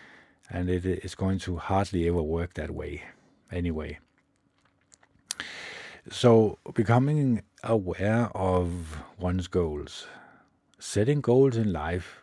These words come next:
setting a small goal in life, it should not be big goals. Getting up every morning,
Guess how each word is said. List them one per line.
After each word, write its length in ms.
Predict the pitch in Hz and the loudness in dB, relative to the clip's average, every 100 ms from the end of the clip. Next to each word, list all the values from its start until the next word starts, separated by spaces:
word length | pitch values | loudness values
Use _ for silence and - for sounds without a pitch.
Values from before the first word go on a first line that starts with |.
| _ | _
setting 360 | - - 76 76 | -12 -8 -8 -8
a 80 | 76 | -10
small 440 | - 82 82 101 | -10 -8 -2 -2
goal 300 | 92 92 98 | 0 2 2
in 160 | 95 80 | 2 0
life, 280 | 82 101 101 | -2 -2 -2
it 100 | - _ _ _ _ _ _ - | -6 _ _ _ _ _ _ -14
should 200 | - 151 | 0 4
not 260 | 131 104 - | 4 4 4
be 360 | 95 85 76 - _ _ - | 2 2 -2 -10 _ _ 0
big 240 | 101 - | 0 2
goals. 440 | 101 90 78 73 - - - - - - - - _ _ _ _ _ _ _ - | 4 4 4 -4 -16 -20 -20 -20 -20 -20 -20 -20 _ _ _ _ _ _ _ 6
Getting 280 | 160 165 | 6 8
up 200 | 117 120 | 4 2
every 280 | 98 101 117 | 0 2 6
morning, 480 | 110 78 73 73 | 6 4 -2 -8